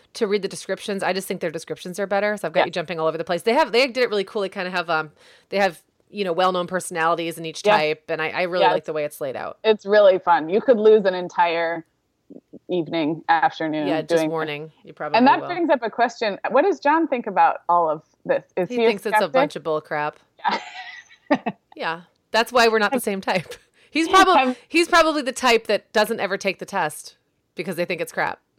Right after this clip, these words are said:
Speaker 1: So, I mean, he
Speaker 2: Right.
Speaker 1: took it for me just 'cause I bugged him about it so much. But he kind of feels like people answer what they want and that, um,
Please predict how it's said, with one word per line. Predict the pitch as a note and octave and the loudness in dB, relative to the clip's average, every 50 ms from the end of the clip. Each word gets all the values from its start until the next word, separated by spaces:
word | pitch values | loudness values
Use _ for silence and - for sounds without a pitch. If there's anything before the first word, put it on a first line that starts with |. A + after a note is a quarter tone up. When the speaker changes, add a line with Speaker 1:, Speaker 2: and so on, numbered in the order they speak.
| _ _ _ | _ _ _
Speaker 1:
So, | _ - G3 | _ -4 -2
I | F#3 F3+ | 0 0
mean, | G3+ A#3+ | 0 0
he | C4+ | 0
Speaker 2:
Right. | B3+ | 2
Speaker 1:
took | - C4 A#3 A3+ | 2 2 2 2
it | A3 - | 0 -2
for | G3 F3+ | -2 -4
me | F3+ E3+ | -4 -6
just | D#3+ E3 - - | -8 -8 -10 -10
'cause | E3 D3+ | -6 -4
I | D3+ D3 | -4 -4
bugged | C#3+ D3+ D3+ D3 | -4 -6 -8 -8
him | D3 C#3 | -10 -12
about | C3 - - C3 | -12 -14 -14 -14
it | - - | -14 -14
so | - | -16
much. | - - - - - - | -16 -16 -16 -16 -14 -12
But | - - - - _ _ _ _ _ _ - - - - _ | -10 -12 -12 -12 _ _ _ _ _ _ -20 -20 -20 -10 _
he | - F4+ | -4 -2
kind | F4 - G#4+ G#4+ F#4 | 0 2 2 2 2
of | D#4+ - | 0 0
feels | - C#4 C4 A#3 - | 2 2 2 4 4
like | A3+ G3+ | 0 0
people | - A#3 A3+ - G#3+ | -2 -4 -4 -2 -2
answer | - F3+ G3 G3 G3 - G3+ | -2 -2 -2 -4 -4 -4 -6
what | F3+ F#3 - | -6 -4 -2
they | F#3+ F3 | -4 -4
want | E3+ E3 E3+ E3+ E3 E3 E3 E3 - - - | -2 -2 -4 -2 -2 -2 -4 -6 -8 -8 -6
and | F#3+ F3 E3+ E3+ E3 D#3+ D#3+ D#3+ D#3+ D#3+ - - _ _ _ _ _ _ _ _ _ _ _ _ _ _ | -4 -2 -2 -2 -2 -4 -6 -8 -10 -12 -14 -18 _ _ _ _ _ _ _ _ _ _ _ _ _ _
that, | - F#3 F3 E3 E3 D#3+ D#3 - - - - - - _ _ _ _ - | -2 0 2 4 4 2 2 0 -4 -8 -16 -18 -20 _ _ _ _ -4
um, | - F3 E3+ E3 D#3+ D#3 D#3+ - - - | -2 -2 -2 -2 -4 -6 -10 -14 -20 -20